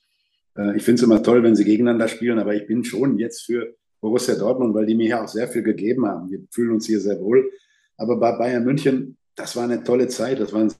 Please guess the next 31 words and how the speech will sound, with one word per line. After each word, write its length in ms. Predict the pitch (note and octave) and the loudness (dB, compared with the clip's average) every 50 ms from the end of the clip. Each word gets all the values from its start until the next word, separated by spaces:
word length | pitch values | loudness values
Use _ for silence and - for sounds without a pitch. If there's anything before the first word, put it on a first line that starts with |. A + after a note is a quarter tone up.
| _ - | _ -6
super 240 | A#2+ C#3 C3+ A2+ | -6 -4 -2 -2
Lehrjahre. 680 | G2+ G2 G#2+ B2 B2+ A#2+ B2 A#2 A2+ A#2 A2 A2 A2+ - - _ _ _ _ _ _ | -2 0 0 0 0 0 0 0 -2 -4 -4 -6 -8 -12 -18 _ _ _ _ _ _
Dann 100 | - - | -6 -4
hast 140 | A#2 - - | -4 0 2
du 40 | B2+ | 2
einen 140 | A#2+ A#2+ A#2+ | 2 2 2
Uli, 180 | C3 C3 - - - - | 2 2 2 2 0 2
Uli 280 | B2+ A#2+ B2 A#2 G#2+ G#2 | 2 4 6 6 6 8
Hoeneß, 580 | A#2+ C#3 C#3 C#3 C3 B2 - - - - - _ _ _ _ _ _ _ - | 8 6 6 6 4 2 0 -4 -10 -16 -20 _ _ _ _ _ _ _ -4
äh, 320 | A#2+ A#2+ A#2+ A#2+ B2 A#2+ | 0 2 2 2 2 0
der 460 | A#2+ A#2+ A#2+ A#2 A#2 A#2+ A#2+ A#2 - - _ _ _ _ _ _ _ _ | -2 0 0 0 0 -2 -4 -6 -10 -18 _ _ _ _ _ _ _ _
neunundsiebzig 680 | - A2 A2+ B2 B2+ A#2 G#2+ C#3+ D3+ - - A#2 - | 0 2 2 4 4 4 4 4 2 0 -2 -2 2
Manager 440 | D3 B2 C3 C#3 C3+ - B2+ A#2+ A2 | 2 2 4 2 2 2 2 2 4
wurde. 200 | B2 B2+ B2+ B2 C3 | 4 4 2 2 -2
Ich 160 | D#3 D3+ - | -4 -4 -2
kam 240 | - C3+ B2+ A#2+ - | -2 -2 -2 -2 -2
einundachtzig 680 | B2 B2+ B2 B2 B2 C3+ C#3+ - - - - C#3+ C3+ - | 0 -2 0 0 0 0 -2 -2 -2 -4 -4 -4 -4 -2
zu 120 | C3+ B2 | -4 -2
Bayern 260 | B2+ B2+ B2+ B2+ B2+ | -2 -2 -2 -2 -2
München, 240 | C#3+ C3+ C3+ - A#2 | -2 -2 -2 -4 -4
er 120 | A2+ B2 | -4 -2
war 100 | B2 A#2+ | -2 -2
gerade 220 | G#2+ A#2 A#2 B2 A#2+ | 0 0 0 0 -2
zwei 220 | A#2+ A#2 A#2+ A#2+ B2 | -4 -4 -2 0 0
Jahre 200 | A#2+ A2 A2 G#2 | 0 0 0 -2
Manager. 500 | G#2+ B2 C3+ C3+ C3+ - B2+ B2 A#2+ B2 _ _ _ _ _ _ - | -2 -2 -2 -2 -4 -4 -6 -6 -6 -8 _ _ _ _ _ _ -4
Dann 120 | - G#2+ B2+ | 0 2 4
hatte 200 | C#3 C3 C3+ C3 | 4 4 4 4
er 100 | C3+ C#3 | 4 4
den 220 | C3+ B2+ A#2 - | 4 4 2 2
Flugzeugabsturz, 1200 | - D#3 E3 D#3 - - C3 B2+ - C3 C3+ - - - C#3 C#3+ D3 C#3+ C#3+ - - - - _ | 2 2 2 2 2 0 0 0 0 -2 -6 -6 -4 0 2 4 4 2 0 -4 -8 -10 -16 _